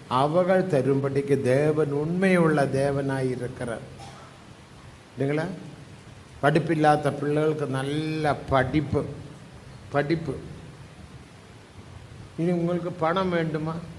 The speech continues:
സ്തോത്രം പണുങ്ക. നേരത്തെ ഒരു സാക്ഷി കേട്ടീങ്ങള്, லட்சக்கணக்கு ரூபா கடன், கடன், கடன். அவருக்கு மட்டுமல்ல, பலருக்கும் ஸ்தோத்திரம் செய்து, ஸ்தோத்திரம் செய்து, ஸ்தோத்திரம் செய்து, ஒரு பைசா அவருக்கு கடன் இல்லை. ஒரு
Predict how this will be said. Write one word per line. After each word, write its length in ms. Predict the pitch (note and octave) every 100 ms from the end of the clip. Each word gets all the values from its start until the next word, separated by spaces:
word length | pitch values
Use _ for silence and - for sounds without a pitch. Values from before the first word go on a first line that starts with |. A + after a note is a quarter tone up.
| -
സ്തോത്രം 440 | - F#3 G#3 F#3+ D#3+
പണുങ്ക. 300 | D3 C3+ A#2 - - - - - -
നേരത്തെ 240 | D#3 D#3+ E3
ഒരു 120 | E3
സാക്ഷി 360 | D#3+ D#3 D#3+ D#3+
കേട്ടീങ്ങള്, 580 | D3 C#3 D3 C#3 D#3 - - - - - - -
லட்சக்கணக்கு 840 | D3+ D3 - F3+ C#3+ D3+ D3+ D3 B2
ரூபா 340 | C#3 C3 B2+ -
கடன், 400 | - C3+ C#3+ B2+ C3
கடன், 400 | C3 C#3 B2+ -
கடன். 260 | B2+ A#2+ B2+ - - - -
அவருக்கு 340 | C#3 E3 F#3 G3
மட்டுமல்ல, 500 | F3+ E3+ E3 D#3 C3+
பலருக்கும் 720 | - C#3 D3+ E3+ E3 - D3 - - - - - - -
ஸ்தோத்திரம் 440 | D#3 D#3+ D#3 D3+
செய்து, 400 | B2+ C#3+ C#3 C3+ -
ஸ்தோத்திரம் 420 | D#3+ E3 D3+ C3+
செய்து, 420 | B2+ C#3 C#3 C3+ C3+
ஸ்தோத்திரம் 420 | D3 D3+ D3+ D3
செய்து, 460 | D3 D#3 D#3+ F#3+ F#3+ - - - -
ஒரு 340 | C#3+ D3+ D#3
பைசா 500 | D#3+ D3+ D#3+ D3+ F#3
அவருக்கு 340 | E3 D3+ C3 C3+
கடன் 340 | C#3+ C#3 C#3
இல்லை. 260 | C#3 A#2 A2 - - - - - - - - - - - -
ஒரு 320 | B2+ C#3+